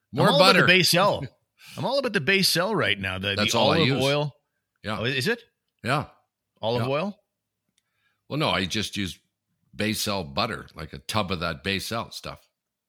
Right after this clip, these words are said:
Speaker 1: Well, is it butter or Becel?
Speaker 2: Uh,
Speaker 1: Not the same. I'm
Speaker 2: Right.
Speaker 1: just saying that Base, in particular, Becel makes an olive oil margarine, which is better than butter. Boom shakalaka.
Speaker 2: Well, the reason I do the tub is 'cause it's sealed.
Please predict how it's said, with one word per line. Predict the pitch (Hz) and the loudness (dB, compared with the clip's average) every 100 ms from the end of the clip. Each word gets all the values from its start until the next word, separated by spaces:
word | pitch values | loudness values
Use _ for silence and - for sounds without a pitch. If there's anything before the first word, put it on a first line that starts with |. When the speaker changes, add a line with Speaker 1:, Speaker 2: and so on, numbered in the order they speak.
| _ | _
Speaker 1:
Well, | 110 | -6
is | 107 98 | -4 -4
it | 76 | -6
butter | 92 90 160 208 _ _ - | -10 -6 -6 -8 _ _ -14
or | 101 | -10
Becel? | 90 95 - 220 196 | -8 -6 -6 -8 -10
Speaker 2:
Uh, | 110 - - | -10 -14 -16
Speaker 1:
Not | 98 98 | -10 -10
the | - | -10
same. | - 110 - 104 _ _ _ _ _ _ _ 78 | -10 -10 -14 -20 _ _ _ _ _ _ _ -12
I'm | 120 | -6
Speaker 2:
Right. | |
Speaker 1:
just | 143 - | -2 2
saying | 165 135 | 4 4
that | 120 104 | 2 4
Base, | 135 139 143 | 4 4 2
in | 143 139 | 0 -2
particular, | 131 104 151 135 104 98 92 - _ - | -2 0 0 0 0 -2 -4 -12 _ -8
Becel | 95 120 113 117 110 | -2 0 0 -2 -2
makes | 107 104 - | -2 -4 -6
an | 101 - | -8 -6
olive | 113 120 104 | -4 -4 -6
oil | 104 107 101 | -6 -4 -4
margarine, | 95 95 110 107 127 156 170 - _ _ | -6 -6 -6 -6 -6 -8 -8 -14 _ _
which | - 113 - | -10 -8 -4
is | 107 | -6
better | 87 87 107 107 | -6 -2 -2 -2
than | 98 95 | -6 -6
butter. | 95 87 76 - _ | -8 -8 -12 -20 _
Boom | 95 107 113 113 | -10 -4 -2 0
shakalaka. | - 107 92 101 87 87 - 78 _ _ _ _ _ _ _ _ _ | 0 -2 -4 -8 -8 -10 -14 -20 _ _ _ _ _ _ _ _ _
Speaker 2:
Well, | 120 139 123 - - _ _ _ _ - - _ | 0 0 0 -6 -20 _ _ _ _ -16 -16 _
the | - | -2
reason | 156 180 175 | 2 4 4
I | |
do | 156 | 2
the | 151 139 | 2 2
tub | 147 147 | 2 2
is | 127 | 0
'cause | - 127 | -2 -4
it's | 101 92 | -6 -6
sealed. | - - 143 127 92 - | -4 -2 -2 -2 -4 -10